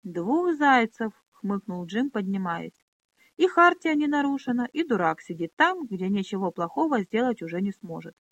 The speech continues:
Я буду у Эзры". Он вышел из комнаты, качнув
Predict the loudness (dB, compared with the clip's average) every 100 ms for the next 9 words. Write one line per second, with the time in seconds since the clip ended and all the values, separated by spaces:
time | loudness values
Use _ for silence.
0 | _ _ _ -4 4 4 6 2 2 2
1 | 0 -2 -10 -20 _ _ _ _ _ _
2 | _ _ -2 0 2 0 2 0 0 -2
3 | 0 0 -2 -6 -14 _ _ -8 -6 -2
4 | 2 2